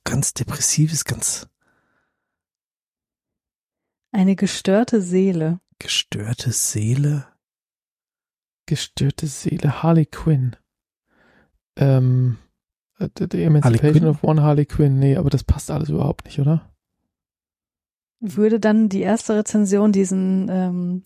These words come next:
Speaker 2: Suicide Squad Referenz machen? Es wäre ja wie Suicide Squad. Ich glaub nicht.
Speaker 1: Nee.
Speaker 2: Ich mach mal weiter. Das ist ja irgendwie auch das Schöne, ne, dass die Leute in den Filmen manchmal Dinge sehen, die wir da gar nicht drin sehen.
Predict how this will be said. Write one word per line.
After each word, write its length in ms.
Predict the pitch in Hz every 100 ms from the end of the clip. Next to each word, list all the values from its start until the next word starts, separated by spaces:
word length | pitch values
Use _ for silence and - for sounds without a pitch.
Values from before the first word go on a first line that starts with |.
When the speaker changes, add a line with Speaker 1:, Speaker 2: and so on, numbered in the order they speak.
| -
Speaker 2:
Suicide 380 | - 233 - 254
Squad 420 | - 240 247 - 233
Referenz 640 | 233 233 226 226 240 -
machen? 400 | 220 233 247 269
Es 160 | - -
wäre 240 | 190 220
ja 260 | 214 208 202
wie 100 | 226
Suicide 540 | - - 240 240 247 240
Squad. 400 | - 233 247 - _ _ - - - - _
Ich 80 | -
glaub 220 | 196 196
nicht. 400 | 226 226 - - _ - - - - -
Speaker 1:
Nee. 360 | 156 127 127 143
Speaker 2:
Ich 140 | 170 202
mach 140 | 269
mal 180 | 330 247
weiter. 560 | 190 233 - 165 170 220 _ _ _ _ _ _ - - - -
Das 140 | 202
ist 140 | 294 311
ja 60 |
irgendwie 180 | 254 262
auch 80 | 262
das 180 | 247 -
Schöne, 360 | 240 269 214
ne, 160 | 175 196
dass 240 | 202 -
die 80 | 202
Leute 280 | 202 214 220
in 100 | 202
den 140 | 196
Filmen 200 | 202 208
manchmal 320 | 202 208 214 185
Dinge 220 | 196 202
sehen, 220 | 185 185
die 120 | 185
wir 80 | 180
da 140 | 175
gar 160 | 170 185
nicht 160 | 185 -
drin 200 | 180 170
sehen. 300 | 170 170